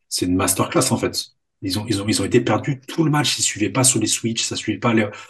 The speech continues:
les rotations. Ils étaient perdus. Euh, il y a, il y a pas eu de, ça, ça, il y a pas un moment où c'était possible, en fait. La victoire sur le game un, en tout cas, était pas envisageable à aucun moment. Il y a eu quelques éclairs. Euh, Polonara qui a failli postériser, euh,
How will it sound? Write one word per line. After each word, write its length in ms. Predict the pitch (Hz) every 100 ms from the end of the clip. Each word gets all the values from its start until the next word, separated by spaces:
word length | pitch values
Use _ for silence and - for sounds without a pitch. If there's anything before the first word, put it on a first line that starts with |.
| _ -
les 60 |
rotations. 400 | 101 107 101 -
Ils 80 | 107
étaient 160 | - 92
perdus. 720 | - 117 107 - 110 113 107 87 - _ _ -
Euh, 320 | 90 87 -
il 60 | 92
y 60 | 95
a, 40 |
il 80 | 117
y 40 |
a 60 | 90
pas 200 | 113 117
eu 100 | 117
de, 320 | 110 98 92
ça, 360 | 87 87 - -
ça, 180 | -
il 60 | 92
y 40 |
a 60 | 92
pas 100 | 117
un 80 | 113
moment 240 | 110 123
où 60 | 123
c'était 240 | - 110
possible, 420 | - 113 - 135
en 60 | 101
fait. 260 | - - -
La 60 |
victoire 340 | 92 92 123 104
sur 140 | -
le 60 | 92
game 160 | 98
un, 120 | - 127
en 60 |
tout 100 | -
cas, 100 | -
était 140 | - -
pas 120 | 107
envisageable 540 | 104 101 110 113 113
à 60 | 95
aucun 180 | 98 104
moment. 300 | 113 127 - - - - -
Il 80 |
y 40 | 92
a 20 |
eu 80 | 90
quelques 440 | 120 101 117 95
éclairs. 420 | 95 101 123 127 - - _ 123
Euh, 80 |
Polonara 500 | 113 - 107 101 107
qui 140 | 107 101
a 20 |
failli 240 | - 98
postériser, 760 | 95 - - 110 98 98 110 110
euh, 380 | 101 98 95 95